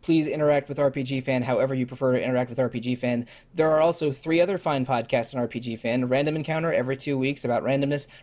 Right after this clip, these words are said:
Rhythm Encounter, mostly about R P G Fan music, and Phoenix Edge, mostly weekly, uh, about a variety of topics, sometimes current events, sometimes game specific. Listen to those three and Retro Encounter at your own leisure, and please leave feedback if you would like to. We love feedback. You give us feedback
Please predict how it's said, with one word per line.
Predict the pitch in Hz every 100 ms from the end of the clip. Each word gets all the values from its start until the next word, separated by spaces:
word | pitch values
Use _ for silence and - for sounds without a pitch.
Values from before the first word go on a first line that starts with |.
| -
Rhythm | 190 180
Encounter, | 175 165 165 165 160
mostly | 147 117 147
about | 135 127
R | 131
P | 123
G | 127 123
Fan | 123 113
music, | 139 143 156 - -
and | 147 170
Phoenix | - 170 165 -
Edge, | 117 139 135
mostly | 120 139 156
weekly, | 139 139 131 135 131 92
uh, | 123 98
about | 123 123
a |
variety | 120 127 123 123 123
of | 117
topics, | - 120 123 127 - - -
sometimes | 147 139 131
current | - 131 120
events, | 120 120 120
sometimes | 120 123 117 -
game | 120
specific. | - 117 120 110 113 - - -
Listen | 147 165 147
to | 147 139 131
those | 131 156 -
three | 160 156 139
and | 151 151
Retro | 143 - 143
Encounter | 131 139 131 127 -
at | 135 -
your | 143 135
own | - 131 123
leisure, | 131 160 165 156
and | 120 131 123
please | - 156 147 139
leave | 135
feedback | - 135 131 135 127
if | 120 123
you | 120
would | 117
like | 131 135 135
to. | 139 127
We | 123 127
love | 120 110 95
feedback. | - 143 143 135 135
You |
give | 107 98
us | 98 -
feedback | - 185 160 175 175